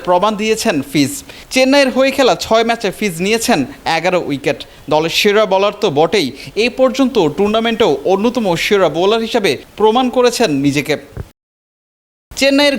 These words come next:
ঘরের মাঠে এম এ চিদাম্বরম স্টেডিয়ামে কতটা ভয়ঙ্কর তার কাটার আর স্লোয়ার, তা তো কেবল তার পারফরমেন্সই বলে দিচ্ছে। ঘরের মাঠে তিন ম্যাচে নিয়েছেন আট উইকেট, আর ইকোনমিটাও দুর্দান্ত,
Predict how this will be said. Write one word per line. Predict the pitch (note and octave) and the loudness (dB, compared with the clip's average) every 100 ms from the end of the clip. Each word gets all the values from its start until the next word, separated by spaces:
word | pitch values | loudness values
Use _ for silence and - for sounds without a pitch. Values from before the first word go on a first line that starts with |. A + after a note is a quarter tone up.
| - | 0
ঘরের | B3 C#4 B3+ | 0 2 2
মাঠে | A#3 A#3 E3 F#3+ | 2 2 0 2
এম | A3 | 0
এ | A3+ | 0
চিদাম্বরম | A#3 A#3 B3 A#3+ A3+ G3+ F#3+ | 0 0 2 2 2 0 -4
স্টেডিয়ামে | - B3 B3 A#3 F#3+ C#3 | -2 0 2 2 0 0
কতটা | G3+ G3+ D#3 G#3+ D#3 | 0 0 -2 -2 0
ভয়ঙ্কর | F#3+ A3+ A3+ G#3+ F3 | 0 2 2 0 0
তার | C#3+ - | -2 0
কাটার | E3+ F3+ G3 - | 0 0 0 0
আর | C#3+ C3 | -2 -2
স্লোয়ার, | - D3 C#3+ C3 - - - | -4 0 2 0 -6 -20 -2
তা | G3+ F#3+ | -2 -2
তো | A3+ | -2
কেবল | B3+ A3 F3 | 0 0 0
তার | E3+ D#3 | 0 -2
পারফরমেন্সই | G3 - A#3 A3+ A#3+ D3 C3+ | -4 -4 -6 -2 0 0 2
বলে | D#3 D3+ | 2 2
দিচ্ছে। | C3 - D3+ - - C#3+ D#3+ | -2 -2 -4 -4 -14 -8 0
ঘরের | A3 C4+ C4 | 0 2 0
মাঠে | B3 A#3+ G3 | 0 -2 -2
তিন | A3 A3+ | -2 0
ম্যাচে | A#3 A3+ A#3 | 0 0 -2
নিয়েছেন | A#3 A3+ A#3+ D#3 - F3 | 0 0 0 0 0 0
আট | F3 D#3 | 0 -6
উইকেট, | - D3 - - | -2 -2 -2 -4
আর | D3 C#3 G3 | -2 -2 -2
ইকোনমিটাও | B3+ B3 B3 A#3+ C3 - C3+ | 0 2 2 2 0 -4 -4
দুর্দান্ত, | E3 C3+ E3 D3 | -2 0 0 0